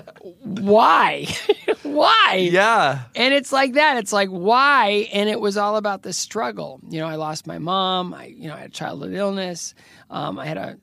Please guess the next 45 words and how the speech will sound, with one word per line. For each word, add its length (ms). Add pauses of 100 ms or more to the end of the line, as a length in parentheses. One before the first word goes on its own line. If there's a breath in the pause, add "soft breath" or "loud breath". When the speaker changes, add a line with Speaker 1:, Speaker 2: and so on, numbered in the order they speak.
Speaker 1:
falling 420
out 280
with 320
one 180
of 80
the 100
best 400
coaches 360
in 60
the 100
world, 420
just 200
lost 280
interest 380
in 120
me. 280
And 80
it 80
was 140
all 160
these 260 (400 soft breath)
kind 220
of 120
failures 1120 (120)
that 160
I 60
was 120
able 200
to 60
rise 280
above 280
to 80
even 220
be 180
on 200
the 80
team, 400 (380 soft breath)
where 480 (360)
in 240
the 360 (220)
selling 720
of 160
different 300
athletes, 420
like, 220